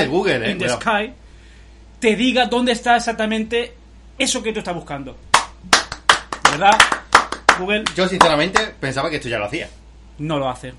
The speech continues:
Speaker 1: No lo hace, son, son gentuzas.
Speaker 2: Son gentuzas. Son,
Speaker 1: Es verdad que
Speaker 2: lo
Speaker 1: tú
Speaker 2: que hacen, lo que hacen es mostrarte vídeos a lo loco, Juan.
Speaker 1: Pero así a lo loco.
Speaker 2: Basándose en las etiquetas que tú has puesto. Así
Speaker 1: No,
Speaker 2: que
Speaker 1: pero
Speaker 2: si tú
Speaker 1: yo
Speaker 2: pones batería, no sé qué, te dice, pues, si, si está buscando
Speaker 1: Pero,
Speaker 2: un Redmi
Speaker 1: sí,
Speaker 2: y batería,
Speaker 1: efecti-,
Speaker 2: te lanza esos, esos,
Speaker 1: efectivamente,
Speaker 2: esos
Speaker 1: pero
Speaker 2: vídeos.
Speaker 1: yo, por ejemplo, puedo compartirte un vídeo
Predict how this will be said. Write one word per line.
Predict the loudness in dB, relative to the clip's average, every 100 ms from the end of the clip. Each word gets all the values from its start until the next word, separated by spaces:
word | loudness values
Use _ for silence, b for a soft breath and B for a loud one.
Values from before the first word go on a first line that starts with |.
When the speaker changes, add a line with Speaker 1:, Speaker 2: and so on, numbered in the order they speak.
| -14
Speaker 1:
No | -10
lo | -10
hace, | -10
son, | -14 -12
son | -10 -10
gentuzas. | -10 -8 -6
Speaker 2:
Son | -6 -2
gentuzas. | -4 -4 -6
Son, | -2 0
Speaker 1:
Es | 0
verdad | 0 0
que |
Speaker 2:
lo | 0
Speaker 1:
tú | 2
Speaker 2:
que | 2
hacen, | 2 -2
lo | -4 -6
que |
hacen | -6 -4
es | -6 -8 -12
mostrarte | -8 -8 -6 -4 -4 -4
vídeos | -2 -2 -4 -8 B B -4
a | -2
lo | 0
loco, | -2 -4
Juan. | 0 0 0 -8 -20 -8
Speaker 1:
Pero | -4 -4
así | -4
a | -4
lo |
loco. | -6 -6
Speaker 2:
Basándose | -4 -2 -2 -4 -8 -6 -8
en | -6
las | -6
etiquetas | -8 -8 -10 -10
que | -10
tú | -12
has |
puesto. | -10 -10 -8
Así | -2
Speaker 1:
No, | -2
Speaker 2:
que |
Speaker 1:
pero | -2 -4
Speaker 2:
si |
tú | -2
Speaker 1:
yo | -2
Speaker 2:
pones | -2 -6 -14 B B -8
batería, | -2 0 0 -4 -4 -4 -8 -16
no | -14
sé | -10
qué, | -6 -6 -6
te | -8
dice, | -10 -12
pues, | -18
si, | -20 -20 -20 -20
si |
está | -18 -10
buscando | -4 -2
Speaker 1:
Pero, | -2
Speaker 2:
un | -2
Redmi | -2 -2
Speaker 1:
sí, | -4 -8
Speaker 2:
y |
batería, | -12 -8 -6 -6
Speaker 1:
efecti-, | -6 -6
Speaker 2:
te | -2
lanza | -2 -4
esos, | -10 -10
esos, | -12
Speaker 1:
efectivamente, | -12 -6 -2 0 -2
Speaker 2:
esos | -4 -2
Speaker 1:
pero | -2
Speaker 2:
vídeos. | -2
Speaker 1:
yo, | -4
por | -4
ejemplo, | -6 -8 -8
puedo | -4 -4
compartirte | -4 -6 -6 -6 -8 -8 -8
un | -4
vídeo | -4 -2 -4